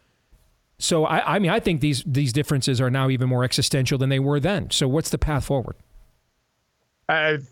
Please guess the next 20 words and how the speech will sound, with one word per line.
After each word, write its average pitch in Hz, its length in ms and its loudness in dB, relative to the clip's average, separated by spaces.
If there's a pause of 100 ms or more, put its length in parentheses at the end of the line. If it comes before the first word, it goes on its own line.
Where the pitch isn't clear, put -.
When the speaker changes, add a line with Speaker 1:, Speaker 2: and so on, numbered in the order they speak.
(140)
Speaker 2:
think 160 160 0
I'd 147 160 0
be 147 120 0
far 156 280 0
from 151 160 -2
the 135 60 -2
first 151 260 -2
person 151 260 -2
to 131 60 -2
tell 151 240 0
you 151 160 0
that 127 200 0
national 131 460 -2
divorce 131 560 -2
seems 151 680 -2
like 135 360 -2
the 131 180 0
most 131 340 0
sane 139 540 0
maneuver. 139 340 0